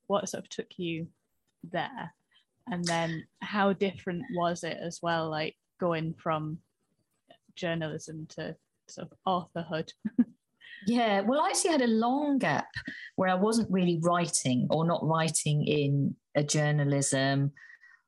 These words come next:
Speaker 2: uh, sense or articles or stories or anything like that. But I, I suppose I was writing for performance. And when I started comedy, I was writing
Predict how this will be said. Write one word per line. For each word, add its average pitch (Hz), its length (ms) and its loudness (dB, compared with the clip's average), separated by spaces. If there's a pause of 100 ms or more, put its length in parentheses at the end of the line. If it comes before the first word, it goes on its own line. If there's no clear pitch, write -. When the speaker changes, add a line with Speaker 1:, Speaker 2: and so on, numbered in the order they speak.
(460)
Speaker 2:
uh, 139 120 4
sense 135 600 2
or 123 240 0
articles 143 800 0
or 123 240 2
stories 139 560 2
or - 100 2
anything 131 340 0
like 123 260 0
that. 139 260 2 (140)
But 151 100 2
I, 147 220 2
I - 20 2
suppose 156 320 2
I 147 80 4
was 147 240 2
writing 147 460 2
for 143 320 0
performance. 147 640 0
And 135 80 -6
when 135 140 2
I 131 60 2
started - 440 -2
comedy, 135 340 2
I 117 40 4
was 131 180 0
writing 131 520 4